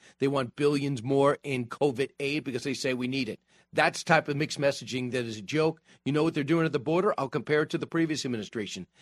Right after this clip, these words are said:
I'll compare it to the growth of what co-, pandemic, uh,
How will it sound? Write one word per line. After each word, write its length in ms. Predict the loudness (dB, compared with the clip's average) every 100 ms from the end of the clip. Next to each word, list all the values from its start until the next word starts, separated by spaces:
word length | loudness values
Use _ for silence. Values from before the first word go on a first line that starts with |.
| _
I'll 120 | -2
compare 340 | -2 0 2 2
it 80 | 0
to 80 |
the 80 | -4
growth 420 | -2 2 2 2
of 240 | 2 0 -2 _ _ 0
what 240 | 2 2
co-, 80 | -4
pandemic, 760 | 0 0 2 2 0 -2 -4
uh, 280 | 0 2 0